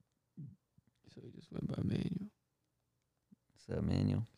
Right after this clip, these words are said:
Speaker 1: So, like, if you're listening to this, Manuel, what's up, dog?
Speaker 2: What's up, Manuel?
Speaker 1: I feel like as we got older, it turned into Manuel, though.
Speaker 2: Manuel. <laughs>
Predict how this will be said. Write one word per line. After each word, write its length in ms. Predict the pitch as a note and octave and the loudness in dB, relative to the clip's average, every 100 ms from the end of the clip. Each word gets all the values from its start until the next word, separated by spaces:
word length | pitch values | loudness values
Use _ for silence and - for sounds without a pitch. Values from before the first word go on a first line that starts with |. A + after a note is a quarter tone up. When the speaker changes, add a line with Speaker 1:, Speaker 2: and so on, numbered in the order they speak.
| - | -4
Speaker 1:
So, 80 | - | 2
like, 260 | - - - | 4 4 2
if 120 | - | 6
you're 120 | B2 | 10
listening 360 | B2+ D3 C3 A#2+ | 12 12 10 12
to 60 | A2 | 12
this, 160 | - | 12
Manuel, 340 | A#2 C3 C3+ - | 12 12 12 12
what's 160 | - | 12
up, 140 | - C#3 | 12 12
dog? 300 | - C#3 D#3 - _ _ | 12 10 6 -4 _ _
Speaker 2:
What's 160 | - - | -14 2
up, 100 | A2 | 6
Manuel? 600 | A2 G#2+ G#2 G#2+ A2+ A#2 - _ _ _ _ _ _ _ _ _ - | 10 12 12 12 10 8 2 _ _ _ _ _ _ _ _ _ -8
Speaker 1:
I 60 | |
feel 220 | C#3 C3+ D3+ | 0 6 8
like 180 | C#3+ | 10
as 180 | A#2 A#2+ | 10 10
we 140 | A2 A2 | 10 10
got 180 | G2+ | 12
older, 280 | G2 F2 F2+ | 12 12 12
it 100 | B1 | 10
turned 240 | - A#1 A2+ | 10 10 10
into 140 | G#2 | 8
Manuel, 480 | G2 - - - - | 8 6 4 2 2
though. 180 | - D#3+ - _ _ _ - | 2 0 -6 _ _ _ -4
Speaker 2:
Manuel. 540 | G2+ G2+ G2+ G#2 A2+ - _ _ _ _ _ _ _ _ _ _ _ _ - | 4 6 6 6 4 0 _ _ _ _ _ _ _ _ _ _ _ _ 0
<laughs> 260 | - E4+ | 10 10